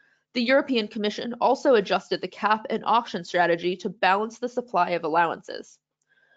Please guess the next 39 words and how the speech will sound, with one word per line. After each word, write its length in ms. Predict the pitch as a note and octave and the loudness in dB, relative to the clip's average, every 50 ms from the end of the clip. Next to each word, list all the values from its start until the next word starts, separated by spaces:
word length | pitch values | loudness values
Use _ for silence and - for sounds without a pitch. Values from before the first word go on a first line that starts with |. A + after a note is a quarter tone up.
| _ _ _ _ - | _ _ _ _ -8
Because 280 | - B3 A#3+ B3+ A#3+ B3+ | -6 -2 0 0 0 0
of 80 | B3 | 0
the 80 | C#4+ D#4 | 0 0
banking 400 | - - F3 F3+ G3+ - G#3+ G3 | 2 2 0 0 0 -4 -2 -2
of 140 | F3+ F3+ - | -4 -4 -4
credits 340 | - G#3+ F3+ E3+ F3 - - | -2 -2 0 0 -2 -6 -8
from 160 | F3 E3+ F3+ | -12 -10 -2
phase 280 | - E3+ D#3 E3+ - | -2 -2 -2 -2 -6
two, 460 | - - A#3+ A#3 A#3 A#3+ A#3+ A#3+ A#3+ - _ _ _ _ - _ _ _ - | -10 -6 -4 -2 -2 -2 -2 -4 -6 -12 _ _ _ _ -20 _ _ _ -2
they 160 | B3 B3 B3 | 0 0 2
deferred 500 | G#3+ A#3+ A#3+ A#3+ - A#3+ A#3 B3 C#4 - | 2 0 -2 0 0 2 2 4 4 4
auctioning 540 | - G#3+ G3+ G3+ - - - F#3 F3 F3 E3+ | 4 2 2 0 -4 -10 -8 -8 -6 -4 -2
nine 260 | F#3 G3+ A3 B3+ C#4+ | -2 0 0 0 -2
hundred 420 | C4+ - G3+ G3+ G3 G3+ G3 F#3+ - - | -2 -2 -2 0 2 2 2 2 0 -4
million 480 | F#3 F#3 F#3 F#3+ G#3 G#3+ A#3+ A#3+ C#4 D4 | -4 -4 -2 0 0 0 0 0 0 0
allowances 720 | C#4+ B3+ G3 D#3+ D#3+ E3 E3 E3 - - - A#3 A#3 - - | 0 2 2 2 0 -2 -4 -6 -6 -6 -6 -6 -8 -8 -4
until 420 | - G3+ G3 F#3+ - A3 G#3 G3 F#3 | -2 -2 -2 -2 0 2 2 2 2
the 80 | F#3 | -2
two 240 | F#3 - - G#3+ G3+ | -6 -4 -4 -4 0
thousand 340 | - G3+ F#3+ G3 - F#3 E3+ | 0 0 0 0 -2 -4 -4
nineteen, 520 | E3 G#3 F3 F#3 - - F#3 F3 E3+ F#3 | -2 -4 -4 -4 -4 -4 -2 -2 -2 -4
two 140 | - - F3 | -4 -4 -4
thousand 340 | - D#3+ F3 - - F3 F3 | -2 -2 -4 -4 -6 -12 -10
twenty, 520 | - - F#3 F3+ F3+ - E3+ E3+ F3 E3+ - _ _ _ _ _ _ _ _ _ - | -4 -2 -2 -2 0 0 0 0 0 -2 -4 _ _ _ _ _ _ _ _ _ 2
uh, 340 | F#3+ F3 E3+ E3 - - - - - _ _ - | 4 4 6 4 4 2 0 -2 -6 _ _ -4
twenty 300 | - A#3+ A3 - F#3+ F3+ | -2 -2 0 0 -4 -6
twenty 440 | - A#3 G#3 G#3 G#3 G3 F#3 F3+ | -4 -4 -4 -4 -2 -2 -2 0
auction 380 | - - F#3 F#3 - - F3+ E3+ | 2 2 0 0 -2 -8 -12 -12
period 440 | - - E3 E3 G2+ - F#3+ A#3+ D#4+ E4 - _ _ _ _ _ _ _ _ _ _ _ - | -8 -8 -6 -6 -4 -4 -4 -4 -4 -8 -12 _ _ _ _ _ _ _ _ _ _ _ 2
in 160 | - A#3 A#3 | 2 2 4
order 400 | - - A#3 A#3 A3+ A3+ G#3+ - | 4 4 4 4 4 2 0 -2
to 140 | - - A#3+ | -4 -4 0
reduce 400 | G#3+ G#3+ G3+ - A3 A#3 A#3 - | 2 2 2 0 -4 -6 -6 -4
the 120 | - C#4 C#4 | -4 -6 -4
supply 380 | - C#4+ - - F#3 F#3+ F#3+ | -4 -4 -2 0 0 0 0
in 120 | - F#3 F3+ | -2 -6 -8
the 60 | F3+ | -8
short 300 | - - E3+ - - - | -4 -4 -4 -4 -4 -4
term. 340 | - G3+ - - - A3+ | -4 -4 -4 -4 -8 -14